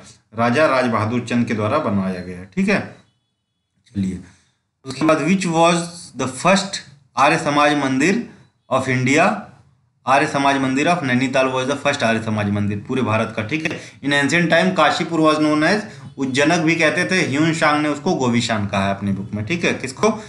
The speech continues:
काशीपुर को, ह्यून सांग ने। तो आज के लिए इतना ही, thank you, धन्यवाद। अभी जो है कुछ चीज़ें जो हमने बात की हैं, जो आपका करंट अफेयर है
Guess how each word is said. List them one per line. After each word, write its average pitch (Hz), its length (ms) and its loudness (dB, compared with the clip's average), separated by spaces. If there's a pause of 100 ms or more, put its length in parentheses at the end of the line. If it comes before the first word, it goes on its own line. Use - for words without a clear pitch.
(200)
काशीपुर 101 440 -2
को, 98 160 -8
ह्यून 117 260 0
सांग 98 360 0
ने। 90 100 -12 (500)
तो 143 80 0
आज 135 200 2
के 151 100 -4
लिए 143 160 0
इतना 143 220 0
ही, 156 140 2
thank 127 300 -2
you, 147 80 0
धन्यवाद। 131 500 2 (300)
अभी 123 300 2
जो 147 160 0
है 143 160 -2 (180)
कुछ 139 200 -6
चीज़ें 147 240 0
जो 147 100 2
हमने 147 180 2
बात 135 300 2
की 156 100 -2
हैं, 147 240 -4 (640)
जो 127 80 0
आपका 131 300 0
करंट 135 280 0
अफेयर 143 280 0
है 139 160 -2